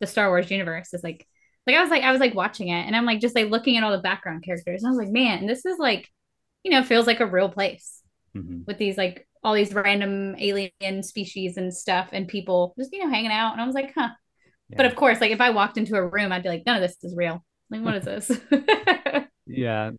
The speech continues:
Speaker 2: I, I still hugely immersive 'cause I, that's one of my favorite aspects of Star Wars. That's probably a thing that I hit on to an annoying degree in some previous discussions of Star Wars that I had with, like, my brother. Just, just the degree of, like,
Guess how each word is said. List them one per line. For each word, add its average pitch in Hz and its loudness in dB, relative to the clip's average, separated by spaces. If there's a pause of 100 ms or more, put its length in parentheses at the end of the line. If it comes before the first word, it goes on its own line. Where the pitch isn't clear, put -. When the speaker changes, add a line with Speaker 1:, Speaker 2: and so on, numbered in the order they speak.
Speaker 2:
I, - -8
I 156 6
still 202 4
hugely 160 2
immersive 135 2
'cause 117 -4
I, 120 -2 (220)
that's 117 -4
one 113 0
of 113 2
my 107 -2
favorite 104 0
aspects 104 -2
of 104 -10
Star 104 2
Wars. 98 -2
That's 104 -10 (400)
probably 120 2 (640)
a 110 -4
thing 110 2
that 101 0
I 98 -2 (220)
hit 110 -4
on 98 0
to 101 -8
an 95 -4
annoying 95 -4
degree 98 -4
in 95 -6
some 90 -10
previous 98 -8
discussions 101 -4
of 95 -18
Star 95 0
Wars 95 -6
that 107 -10
I 95 -8
had 92 -4
with, 90 -14 (100)
like, 101 -10
my 95 -6
brother. 95 -2
Just, - -14
just - -6
the 127 2
degree 107 -2
of, 95 -4
like, 95 -2